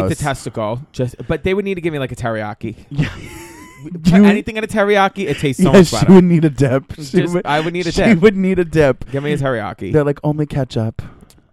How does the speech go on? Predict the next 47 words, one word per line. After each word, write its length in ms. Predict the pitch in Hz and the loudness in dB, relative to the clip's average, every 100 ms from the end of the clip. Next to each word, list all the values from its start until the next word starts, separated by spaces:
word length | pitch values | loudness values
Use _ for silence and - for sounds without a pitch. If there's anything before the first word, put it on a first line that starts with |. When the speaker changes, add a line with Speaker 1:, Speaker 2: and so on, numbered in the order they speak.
| _ | _
Speaker 2:
Uh, 80 | 131 | -10
no, 220 | - 143 120 | -8 -8 -6
I 80 | 117 | -8
wouldn't 220 | 117 107 | -10 -12
do 100 | 104 | -14
it 60 | 98 | -14
then. 160 | 98 95 - - - - | -16 -18 -20 -20 -18 0
No, 100 | 165 | 2
I 80 | 165 | 2
would. 260 | 120 107 | 0 -4
I 120 | - 131 | -6 -6
would. 320 | 110 101 101 | -6 -10 -12
I 100 | 117 | -10
would. 180 | 107 101 | -10 -10
I 60 | 95 | -12
would. 260 | 90 80 - _ - _ - | -14 -16 -20 _ -20 _ -8
Um, 480 | 139 135 127 117 110 - - | -4 -2 -2 -6 -14 -18 -4
Speaker 1:
Them 220 | 160 160 | -2 -2
on 140 | 196 | -4
the 80 | 190 | -6
scooter. 760 | 165 127 143 127 139 151 170 - _ - | -6 0 2 4 2 2 -2 -8 _ -6
Speaker 2:
oh, 220 | 160 131 | -4 -4
that 220 | 135 127 | -6 -10
was, 200 | 113 - - | -12 -20 -18
that 180 | 127 131 | -16 -16
would, 140 | 131 | -12
I 220 | 120 120 | -8 -6
would 260 | 120 117 107 _ - | -4 -4 -6 _ -6
Speaker 1:
The 160 | 147 | -2
Speaker 2:
disown 240 | 175 - 113 | 0 0 6
Speaker 1:
scooter 280 | 180 170 175 | 8 8 6
Speaker 2:
me. 40 | |
Speaker 1:
was 180 | 175 160 | 4 -2
so 280 | - 147 139 | 0 2 4
us. 560 | 120 110 104 - - - | 2 -2 -4 -10 -12 -10
Speaker 2:
This, 200 | 139 151 | -10 -8
I 140 | 131 139 | -4 -4
w-, 200 | 123 127 117 | -4 -12 -6
going 240 | 131 127 | -4 -4
a 40 | 120 | -6
thousand 380 | - 120 120 127 | -4 -4 -4 -6
miles 240 | 120 120 | -6 -6
an 80 | 113 | -8
hour. 360 | 101 98 87 - | -8 -8 -8 -6
If 120 | 147 | 0
Speaker 1:
Not 160 | 147 | 2
Speaker 2:
they're 100 | 151 | 2